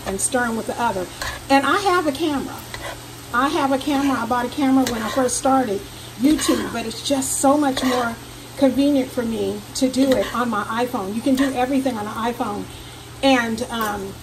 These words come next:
I film on it. And I can do that because this is Carol's Daily Sauce. This is my channel. I heard one of my, one of my subscribers say that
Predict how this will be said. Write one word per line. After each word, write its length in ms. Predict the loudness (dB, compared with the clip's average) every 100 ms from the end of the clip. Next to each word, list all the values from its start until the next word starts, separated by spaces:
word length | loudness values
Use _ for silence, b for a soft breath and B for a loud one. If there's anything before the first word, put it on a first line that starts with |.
| -14 -10 -10 -10 -14 -16 -16 -16 -14 -12 -12 B B B B -16 -18 -18 -16 -12 -4 -2
I 100 | 0
film 280 | -2 -2
on 60 | -2
it. 60 | -4 -14 -16 -16 -16 -16 -16 -16 -8
And 120 | -4
I 60 | -2
can 120 | -2
do 160 | -2
that 220 | -4 -6 -6
because 240 | -4 -4
this 160 | -4 -6
is 100 | -6
Carol's 420 | -4 -2 -2 -4
Daily 220 | -6 -6
Sauce. 360 | -8 -8 -10 -10
This 160 | -10 -10
is 120 | -6
my 180 | -6 -4
channel. 400 | -4 -6 -8 -10 -14 B B B -2
I 100 | 4
heard 200 | 4 4
one 160 | 2
of 80 | 2
my, 220 | 0 -4 -8 -12 -6
one 160 | 0 2
of 100 | 0
my 260 | -2 -4 -6
subscribers 800 | -4 -6 -2 -2 0 -2 -4
say 280 | -4 -2 0
that 160 | 0